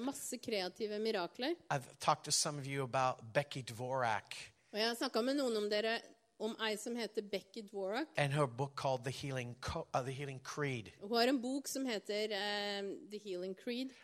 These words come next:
Speaker 2: And that book is messing me up. I'm reading it for the sixth time.
Speaker 1: Og jeg leser den boka nå, den for sjette gang.
Speaker 2: Because now they're beginning to see more and more children and young people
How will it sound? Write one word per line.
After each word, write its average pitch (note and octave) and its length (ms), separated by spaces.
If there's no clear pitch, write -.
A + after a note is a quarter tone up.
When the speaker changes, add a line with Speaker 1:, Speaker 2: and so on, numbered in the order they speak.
Speaker 2:
And C#3+ 140
that A#2+ 180
book C#3 220
is B2+ 120
messing A#2+ 420
me A#2+ 140
up. A#2+ 160
I'm G#2+ 120
reading A#2+ 300
it A#2 100
for - 140
the G#2+ 80
sixth - 440
time. A2+ 360
Speaker 1:
Og G3 60
jeg G#3 100
leser G#3 280
den A#3 140
boka G3+ 240
nå, F#3+ 340
den G3+ 300
for G3+ 200
sjette - 540
gang. A#3+ 160
Speaker 2:
Because C#3+ 340
now D3 240
they're D#3 160
beginning C#3 380
to C3 60
see C#3 260
more C3+ 340
and C#3+ 80
more C3+ 260
children C3 580
and B2+ 160
young C3+ 260
people A#2+ 540